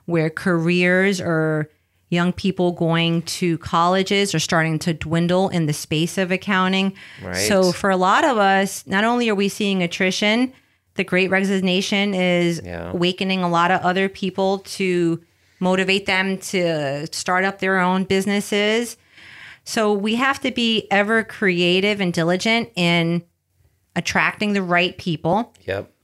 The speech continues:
Speaker 1: That's where that alignment of values and what you represent is super important so that you can pre-qualify people and you know it's smooth once you bring them in. And also with the employees, it's like, okay, once I have them, how do I retain them?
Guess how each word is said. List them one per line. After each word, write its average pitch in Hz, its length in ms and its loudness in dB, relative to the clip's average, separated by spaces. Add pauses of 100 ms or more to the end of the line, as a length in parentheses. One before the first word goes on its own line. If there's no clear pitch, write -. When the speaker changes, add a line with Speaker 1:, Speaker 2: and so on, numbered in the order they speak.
Speaker 1:
That's - 260 -2
where 190 180 0
that 180 200 0
alignment 170 640 -2
of 156 200 -4
values 180 880 0
and 160 240 -6
what 165 180 -2
you 185 160 -2
represent 165 720 -2
is 143 140 -4
super 196 640 -2
important 175 640 -4
so - 120 -6
that 160 100 -2
you 151 80 -2
can 156 180 -6
pre-qualify 185 960 -2
people 214 420 -2
and 185 160 0
you 170 100 2
know 170 240 2
it's 165 160 -2
smooth 180 480 0
once 165 260 -4
you 165 100 -2
bring 156 280 0
them 147 180 2
in. 143 260 0 (920)
And 208 260 -2
also 226 280 2
with 220 160 0
the 214 140 -2
employees, 220 640 0
it's 196 140 -4
like, 190 140 0
okay, 202 240 0
once 185 280 0
I 220 100 2
have 214 460 0
them, 170 300 2
how 202 320 -2
do 277 140 0
I 220 120 0
retain 180 680 -2
them? 139 320 0